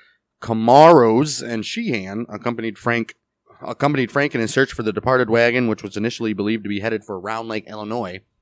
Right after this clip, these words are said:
which was a village about fifty miles northwest of Chicago, where seven wagons were camped. Farmers in the area alerted, were alerted to be on watch when local residents started asking gypsies about Elsie and attempting to search the wagons. They broke camp again and moved on to Volo, Illinois,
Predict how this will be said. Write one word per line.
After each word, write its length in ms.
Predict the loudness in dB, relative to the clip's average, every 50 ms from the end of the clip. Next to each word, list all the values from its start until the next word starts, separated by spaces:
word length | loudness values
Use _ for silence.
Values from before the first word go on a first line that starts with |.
| _ _
which 160 | -20 -18 -16
was 120 | -14 -12
a 60 | -10 -4
village 280 | -2 -2 -2 -2 -4
about 220 | -6 -8 -8 -8 -10
fifty 160 | -12 -10 -10
miles 280 | -8 -8 -8 -8 -10 -10
northwest 400 | -10 -12 -8 -6 -6 -8 -8 -10
of 60 | -14
Chicago, 600 | -12 -8 -6 -6 -4 -6 -8 -10 -12 -16 -18 -20 _ _ _ _ _
where 140 | -18 -16 -16
seven 360 | -8 -6 -6 -6 -6 -8 -10
wagons 380 | -10 -10 -10 -10 -12 -16 -18
were 80 | -20 -20
camped. 380 | -16 -14 -14 -12 -12 -14 -18 _ _ _ _ _ _ _ _ _ _ _ _ _ _ _ _ _ _ _ _ _
Farmers 280 | -6 -6 -4 -6 -6
in 80 | -4 -4
the 140 | -2 0 0
area 360 | 2 2 2 2 2 2 2
alerted, 420 | 2 2 2 2 0 0 -4 -6 -8 -12
were 180 | -6 -2 0 0
alerted 340 | 2 2 0 0 0 -2 -2
to 40 | -4
be 140 | -6 -6 -6
on 160 | -6 -8 -8
watch 380 | -10 -10 -10 -10 -12 -16 -20 -20
when 160 | -20 -14 -10
local 220 | -10 -8 -6 -4
residents 360 | -4 -4 -4 -6 -10 -12 -12 -8
started 280 | -6 -4 -2 -2 -2 -2
asking 380 | -4 -4 -6 -10 -12 -12 -10
gypsies 500 | -8 -8 -8 -6 -8 -8 -8 -8 -8 -8
about 240 | -6 -4 -4 -2 0
Elsie 300 | 0 -2 -2 -4 -6 -8
and 80 | -8 -8
attempting 320 | -8 -8 -8 -8 -8 -12
to 60 | -12 -10
search 260 | -8 -8 -8 -8 -8
the 60 | -6
wagons. 380 | -4 -2 -2 -2 -4 -6 -8 -10
They 100 | -10 -12
broke 300 | -8 -4 -4 -4 -4 -6
camp 200 | -10 -12 -12 -10
again 220 | -10 -8 -6 -6
and 140 | -6 -6 -6
moved 260 | -4 -4 -4 -4 -4
on 200 | -4 -6 -6 -6 -8
to 60 | -10
Volo, 500 | -12 -8 -4 -2 -2 0 -2 -2 -4 -6
Illinois, 480 | -6 -8 -10 -12 -14 -12 -10 -10 -10